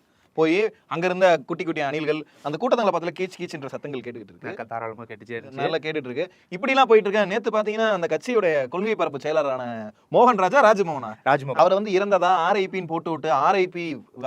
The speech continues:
Speaker 1: மிஸ் யூ, நான் உண்மையிலேயே செத்துக்கிட்டு போயிட்டானா? முதல்ல நீ பேசுற வாய்க்கு ஏன்டா?
Speaker 2: யா.
Speaker 1: சரி, ரைட்டு, அ, வாய் இருக்கு, பேசுறாங்க,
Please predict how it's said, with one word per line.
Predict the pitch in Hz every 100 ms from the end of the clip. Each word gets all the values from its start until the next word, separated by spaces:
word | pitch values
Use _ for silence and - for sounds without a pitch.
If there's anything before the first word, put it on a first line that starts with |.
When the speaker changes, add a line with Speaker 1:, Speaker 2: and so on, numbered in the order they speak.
| 127
Speaker 1:
மிஸ் | 160 -
யூ, | 233 - _
நான் | 196
உண்மையிலேயே | 190 285 320 285 233
செத்துக்கிட்டு | 233 302 254 220
போயிட்டானா? | 208 202 185 202 220 202 _
முதல்ல | 208 220
நீ |
பேசுற | 190 247 285 233
வாய்க்கு | 196 220 202 196 180 165 156 185
ஏன்டா? | 190 180 151 127 -
Speaker 2:
யா. | - 147
Speaker 1:
சரி, | 254 220
ரைட்டு, | 247 285 294 -
அ, | 143 139
வாய் | 120 127 185
இருக்கு, | 180 175 180
பேசுறாங்க, | 160 165 160 147 139 143